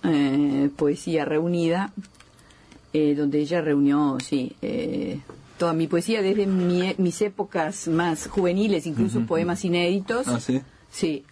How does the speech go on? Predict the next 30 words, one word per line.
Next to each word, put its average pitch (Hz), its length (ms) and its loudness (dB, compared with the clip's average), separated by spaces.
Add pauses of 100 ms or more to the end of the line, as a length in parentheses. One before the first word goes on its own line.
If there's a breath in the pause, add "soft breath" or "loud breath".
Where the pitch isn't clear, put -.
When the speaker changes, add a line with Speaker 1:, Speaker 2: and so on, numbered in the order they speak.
(340 loud breath)
Speaker 2:
Y 147 60 4
decime, 185 400 2
¿cómo 196 340 0
fue, 151 640 0
eh, 110 40 -2
su 110 140 -10
trabajo? 139 840 -2
¿Cómo 123 240 0
fue 123 220 0
que 110 100 -2
empezó 98 340 -2
el 98 80 0
trabajo? 104 560 -2
¿Sabés 101 260 -2
cómo, 90 380 -4 (340 loud breath)
si 95 140 -4
le 87 80 -2
llevó 87 160 -2
mucho 87 220 -2
tiempo? 110 800 0 (440 loud breath)
Speaker 1:
Le 202 140 2
llevó 233 840 0
un 180 580 -2
año, 139 400 0
o 165 80 0
sea, 190 200 0
ella 240 200 2
Speaker 2:
Ujú. 220 80 -4
Speaker 1:
vino, 233 400 0
ella 208 360 0